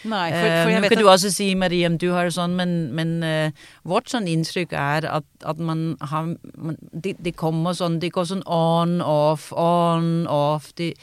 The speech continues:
Speaker 2: så, sånn at man, man blir mer og mer søvnig i løpet av dagen, og så, så kan man sovne litt, og, men så begynner det forfra. Altså, så det liksom går inn og ut av problemer med å holde seg våken, men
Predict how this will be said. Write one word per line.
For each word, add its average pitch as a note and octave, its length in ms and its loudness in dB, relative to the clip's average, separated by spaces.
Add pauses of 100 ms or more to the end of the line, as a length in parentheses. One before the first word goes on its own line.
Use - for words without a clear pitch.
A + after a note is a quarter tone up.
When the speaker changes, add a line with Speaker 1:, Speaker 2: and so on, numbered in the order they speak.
(280)
Speaker 2:
så, F#3 260 -2 (580)
sånn G3+ 300 0
at F3 80 -2
man, E3 380 0 (480)
man F3 180 -4
blir F3+ 160 -2
mer E3+ 220 2
og F3 80 0
mer E3 180 0
søvnig F3 560 -2 (400)
i E3 120 -2 (100)
løpet E3 420 -2
av D3 160 -4
dagen, D#3+ 540 0
og G3 100 0
så, F#3 120 0 (180)
så F#3 260 -4
kan F3 160 -6
man E3 300 -2
sovne E3 420 -4
litt, A3+ 240 0
og, G3 160 -2
men F#3+ 160 -2
så F#3+ 240 -2
begynner G3 300 -4
det G3 100 -2
forfra. E3+ 460 -2 (260)
Altså, E3+ 320 0
så F#3 160 -4
det F3 160 -2
liksom F#3 300 -4 (420)
går F#3+ 240 -2
inn G#3 140 0 (100)
og E3+ 80 -2
ut G3+ 400 -4
av D3+ 160 -6
problemer E3+ 560 -2
med E3+ 160 -2
å D#3+ 80 0
holde D#3 160 -2
seg E3 80 -4
våken, D#3+ 400 -2
men D3+ 160 -2